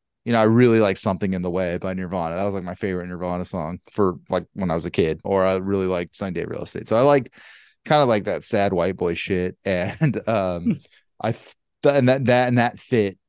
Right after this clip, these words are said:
Speaker 1: kinda that, that checked that box off with this album. But I don't think I could fully really appreciate what they were doing sonically. You know, I just thought they had a really cool,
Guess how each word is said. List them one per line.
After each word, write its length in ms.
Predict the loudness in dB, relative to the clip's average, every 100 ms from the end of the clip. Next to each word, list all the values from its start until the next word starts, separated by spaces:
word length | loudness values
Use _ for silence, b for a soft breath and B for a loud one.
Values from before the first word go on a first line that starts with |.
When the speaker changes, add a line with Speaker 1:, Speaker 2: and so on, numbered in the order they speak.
| _
Speaker 1:
kinda 340 | -4 -2 0 0
that, 280 | 0 -2 -4 -4
that 200 | -4 -4
checked 220 | -4 -4 -2
that 220 | -4 -4
box 280 | -6 -8 -10
off 280 | -12 -12
with 140 | -12 -4
this 180 | -2 0
album. 480 | 0 0 -6 -8 -10 B B B B B 2
But 80 |
I 40 | 4
don't 120 | 6
think 140 | 4
I 60 | 2
could 160 | 0 -2
fully 340 | 0 2 4
really 220 | 4 2
appreciate 480 | 0 -4 -6 -2 -2
what 160 | -2 -4
they 60 | -6
were 60 |
doing 220 | -6 -8
sonically. 600 | -8 -6 -6 -4 -4 -4 -2
You 80 |
know, 160 | 0 2
I 120 | 0
just 220 | -2 -8 -4
thought 200 | -4 -2
they 120 | -6 -4
had 420 | -2 -4 -6 -10 _ _ _ _ _ _ _ _ _ -6
a 80 | -2
really 260 | 0 0
cool, 600 | -2 -2 0 0 -2 -4